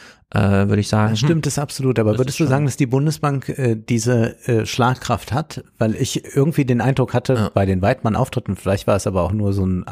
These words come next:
Speaker 2: Empfinden, dass die Bundesbank durch dieses starke Wirken der E Z B schon so geschwächt ist, dass die irgendwie so mitrennen
Speaker 1: Also die
Speaker 2: müssen.
Speaker 1: Bundesbank ist immer noch ein Drittel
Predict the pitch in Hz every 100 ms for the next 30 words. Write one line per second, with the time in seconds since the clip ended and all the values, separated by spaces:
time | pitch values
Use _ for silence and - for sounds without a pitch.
0 | - 117 110 - 139 104 117 - - -
1 | - - 120 110 - - _ _ _ _
2 | _ _ _ _ _ _ - 113 120 113
3 | 107 - 123 135 135 123 117 131 131 -
4 | 120 107 95 - - 110 - 117 113 123
5 | 104 - _ 120 - 107 - 123 131 117
6 | 113 - 110 113 123 117 - 123 - 117
7 | - - 113 104 104 107 107 - _ -
8 | 101 98 107 - - - - _ _ _
9 | _ _ _ - 92 110 131 135 117 123
10 | 113 120 170 107 120 139 - 123 131 147
11 | 139 - 98 127 131 117 110